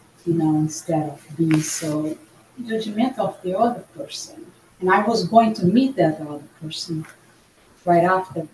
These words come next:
but, but at least my reaction when I met that other person, and they are telling me, "You should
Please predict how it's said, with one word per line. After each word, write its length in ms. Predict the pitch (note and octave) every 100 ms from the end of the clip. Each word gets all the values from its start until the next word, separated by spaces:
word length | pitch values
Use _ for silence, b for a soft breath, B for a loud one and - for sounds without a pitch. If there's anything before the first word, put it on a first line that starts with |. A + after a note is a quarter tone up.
| -
but, 240 | E3+ F3
but 240 | F#3+ F#3+
at 160 | - -
least 280 | G3 G#3 -
my 200 | F#3+ F#3
reaction 640 | F3 E3+ F#3+ - - F3
when 160 | D#3+ D#3+
I 140 | F3+
met 280 | F#3 D#3+ D#3
that 140 | D3+ - E3+
other 160 | D3+ - -
person, 420 | D#3 - E3 D#3+ F3
and 120 | F3
they 200 | G3+ G3
are 60 | F#3+
telling 420 | G3+ G3 F3+ D#3+
me, 60 | G3
"You 60 |
should 240 | G#3+ -